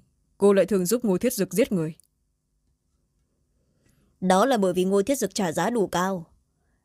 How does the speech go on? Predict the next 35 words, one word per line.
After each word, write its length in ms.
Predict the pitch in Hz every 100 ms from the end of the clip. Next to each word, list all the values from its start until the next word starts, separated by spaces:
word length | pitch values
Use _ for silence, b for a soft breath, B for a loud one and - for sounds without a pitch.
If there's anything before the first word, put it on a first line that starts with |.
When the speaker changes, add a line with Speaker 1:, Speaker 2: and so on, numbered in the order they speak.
| _
Speaker 2:
Ai 220 | 196 220
trả 200 | 220 190
được 120 | 180 185
cái 100 | 202
giá 180 | 196 208
mà 140 | 285
ta 100 | 226
yêu 220 | 226 247
cầu, 440 | 240 185 170 160 - _ _ _
mà 140 | 190 185
người 260 | 196 185
muốn 220 | 185 202
giết 240 | 214 294 277
vừa 140 | 190
khéo, 440 | 175 190 175 262 277 -
ta 100 | 196
lại 120 | 170
cảm 220 | 185 170
thấy 160 | 196 190
rất 140 | 226
ghét, 340 | 220 208 277 _ _ _ _ _ _ _
thì 140 | - 180
ta 140 | 175
mới 140 | 180 180
giết. 220 | 196 247 _ _ _ _ _ _ _ _ _ _ _ _ _ _ _ _ _ _ _ _ _ _ _ _ _ _ _ -
Speaker 1:
Ý 200 | 202 233
của 140 | 185
cô 140 | 208
là 120 | 196 175
nói, 440 | 175 185 240 277 _ _ _ -
chỉ 160 | 220
cần 160 | 202 190
trả 140 | 190
đủ 180 | 185 180
tiền 300 | 175 175